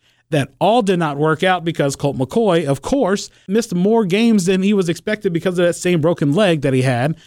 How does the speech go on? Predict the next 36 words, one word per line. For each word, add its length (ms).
Alex 320
Smith 260
is 120
still 120
sitting 240
on 120
the 80
sideline, 580
possibly 440
hoping 380
to 140
try 200
to 80
make 140
a 40
comeback 320
next 360
season. 360
This 220
season 300
is 80
pretty 180
much 180
out 120
of 60
the 80
window, 360
and 180
there 100
shouldn't 280
even 220
be 120
any 200
thoughts 420
on 160
that. 240